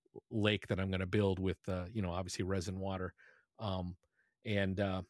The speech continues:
I poured my first eighth inch this morning, and I ca-, <laughs> looked at the bottom, like, it's like, "Yeah, uh, pour one eighth inch of, uh, of the resin, and now wait twenty-four hours <laughs> to, to pour more." <laughs> So, uh, yeah, I guess this lake's gonna take, like, four days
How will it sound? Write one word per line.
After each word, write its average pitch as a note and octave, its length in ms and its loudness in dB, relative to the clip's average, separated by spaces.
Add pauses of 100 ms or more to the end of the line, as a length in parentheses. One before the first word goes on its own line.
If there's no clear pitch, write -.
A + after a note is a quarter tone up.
I A2+ 80 2
poured E3+ 240 6
my B2 140 10
first - 420 6 (160)
eighth C#3 300 6
inch C3+ 400 2
this A2+ 260 2
morning, C3 480 8 (600)
and G#2+ 160 2
I G#2 60 4
ca-, B2 160 0
<laughs> - 120 -8
looked A2 220 2
at - 40 -10
the B2+ 80 4
bottom, A2 380 6
like, G2 240 2
it's A2+ 140 -6
like, A2 180 2
"Yeah, E3 240 6
uh, G#2 240 4
pour D#3+ 260 6
one C3 200 6
eighth F3 260 4
inch C3 420 2 (280)
of, B2+ 240 2
uh, B2 260 6
of B2 140 2
the C#3 80 8
resin, A2+ 500 4
and G2 260 0 (460)
now A#2 160 6
wait C3 260 8
twenty-four C#3+ 440 6
hours - 480 2 (220)
<laughs> A5+ 680 0
to, B2+ 140 4 (240)
to - 80 -4
pour C#3+ 240 8
more." A#2+ 420 8
<laughs> - 60 -8 (680)
So, A2+ 360 6
uh, G#2 240 6
yeah, C3 160 6
I G#2 60 6
guess G#2+ 200 2
this A2 200 0
lake's G#2+ 240 4
gonna F#2+ 160 4
take, F#2+ 200 -2
like, F2 160 0
four A2 300 4
days G2 340 4